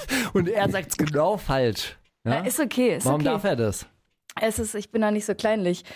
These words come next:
Speaker 2: Ich hab, äh, kürzlich erst selber meine Mutter gefragt, wie sie sich's am liebsten vorstellt, wie man mich ausspricht. Und mir war's auch egal. Deshalb bin ich auch so,
Speaker 1: Ach,
Speaker 2: sag
Speaker 1: du hast, äh, du hast diesen Namen auf jeden Fall richtig in deinem Passport stehen.
Speaker 2: Na, ich heiße Josephine, aber viele fragen ja, Josephine, Josephine, Josephine,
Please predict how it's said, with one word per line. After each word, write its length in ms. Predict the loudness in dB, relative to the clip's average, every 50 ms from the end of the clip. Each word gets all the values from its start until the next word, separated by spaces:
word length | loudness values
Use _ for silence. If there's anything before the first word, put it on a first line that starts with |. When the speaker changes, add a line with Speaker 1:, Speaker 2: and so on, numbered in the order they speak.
| -20 -20 -18 _
Speaker 2:
Ich 120 | -4 -2 -2
hab, 180 | -2 0 0 2
äh, 200 | 4 4 4 4
kürzlich 360 | 2 0 -2 0 -2 -2 0
erst 180 | 0 0 2
selber 180 | 2 2 4 4
meine 200 | 4 4 4 4
Mutter 200 | 4 4 2 2
gefragt, 400 | 0 0 0 -2 -4 -4 -4 -6
wie 80 | -6 -2
sie 140 | -2 -2
sich's 260 | -2 -2 -4 -6 -8 -12 -20 _ _
am 120 | 0 2
liebsten 400 | 2 2 0 0 0 0 0 0 -2 -4
vorstellt, 480 | -2 -2 0 0 0 0 -2 -2 -2 -2
wie 140 | -2 0 0
man 220 | 2 0 2 2
mich 180 | 0 0 0 -2
ausspricht. 320 | -2 -2 -4 -4 -2 2
Und 60 | 2 2
mir 100 | 4 2
war's 140 | 2 2
auch 140 | 0 0 0
egal. 320 | -2 0 0 2 2 0 -2 -6 -12 -20 -20 -20 _ _
Deshalb 300 | -2 0 2 2 0 2
bin 80 | 2 2
ich 120 | 4 4
auch 80 | 2 2
so, 300 | 4 4 4 4 2 0 -6 _ _ _ _ _ _ _ _ _ -2
Speaker 1:
Ach, 60 | 0
Speaker 2:
sag 100 | 2 2
Speaker 1:
du 80 | 2
hast, 140 | 2 2 0 0
äh, 260 | 0 2 2 2 2
du 120 | 2 2 0
hast 180 | 0 0 0
diesen 180 | 2 2 4 4
Namen 260 | 4 2 2 2 2 2
auf 180 | 2 0 0
jeden 140 | 0 0 0
Fall 160 | 0 0 0
richtig 500 | 2 0 0 0 0 -2 -4 -4 -4 -2
in 240 | 0 2 4 4 4
deinem 520 | 4 4 4 4 4 4 2 2 0 -4 -4 -2
Passport 680 | -2 -2 -2 -2 -6 -2 0 2 2 2 2 0 -2
stehen. 280 | -2 -2 0 0 0 2
Speaker 2:
Na, 120 | 2 0 0
ich 120 | -2 0
heiße 240 | 0 0 2 2 2
Josephine, 460 | 4 4 4 2 4 4 4 4 4
aber 160 | 4 4 2 2
viele 220 | 2 0 0 0
fragen 320 | 0 0 -2 0 0 0 2
ja, 100 | 2 2
Josephine, 800 | 4 4 4 4 4 2 2 4 4 6 6 6 6 6 4 4 4
Josephine, 600 | 2 2 2 2 2 4 4 4 6 4 4 2 2
Josephine, 580 | 2 4 4 2 0 0 2 4 4 4 4